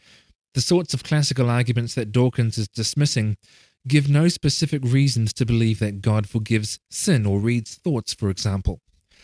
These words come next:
But since those arguments were never intended to do so, that's just not important. We could just say to,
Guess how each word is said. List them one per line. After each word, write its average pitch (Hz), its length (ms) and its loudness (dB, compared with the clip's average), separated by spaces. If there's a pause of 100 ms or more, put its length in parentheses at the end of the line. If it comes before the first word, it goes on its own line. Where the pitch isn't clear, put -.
(280)
But 175 160 -4
since 226 360 -2
those 156 240 4
arguments 143 460 2
were 127 60 2
never 120 300 2
intended 123 520 2
to 117 120 -8
do 214 260 2
so, 113 260 2
that's 139 220 -2
just - 240 -4
not 101 160 -2
important. 101 640 0
We 117 100 0
could 98 140 -8
just 104 160 -6
say 110 160 -2
to, 101 180 -2